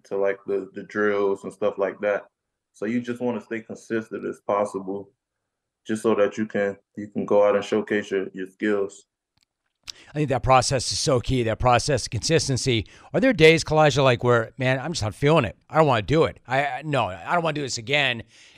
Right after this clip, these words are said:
Speaker 2: And when those days pop up, how do you approach them? How do you get through them? How do you make sure you're at your best on days when maybe you feel your worst?
Speaker 1: When those days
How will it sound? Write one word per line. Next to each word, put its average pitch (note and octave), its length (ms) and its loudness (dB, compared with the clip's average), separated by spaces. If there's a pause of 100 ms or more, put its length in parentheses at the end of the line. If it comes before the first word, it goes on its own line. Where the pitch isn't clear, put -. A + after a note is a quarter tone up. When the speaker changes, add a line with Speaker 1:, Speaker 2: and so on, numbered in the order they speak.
(120)
Speaker 2:
And C#3+ 420 -2
when D3+ 320 -2
those E3+ 260 0
days D3+ 300 2
pop - 500 2
up, C3 320 4 (460)
how - 220 -2
do E3 80 0
you D3 100 2
approach C3 420 0
them? A2+ 160 2
How A2 160 0
do C#3+ 80 2
you B2 60 -4
get B2 200 2
through C3 220 -2
them? G2+ 120 -4
How A2+ 120 -6
do F#3+ 60 -2
you E3+ 80 -2
make C#3+ 200 0
sure C3+ 340 2 (240)
you're D#3+ 180 0
at E3 220 0
your C3+ 140 -2
best B2+ 480 2
on B2+ 200 -2
days C3 300 2
when G#2+ 200 -2
maybe C#3 240 -2
you C#3+ 100 -2
feel D3+ 240 0
your A#2 120 0
worst? G#2+ 460 -4 (3750)
Speaker 1:
When A#2 160 -2
those D3 280 0
days C#3 300 -4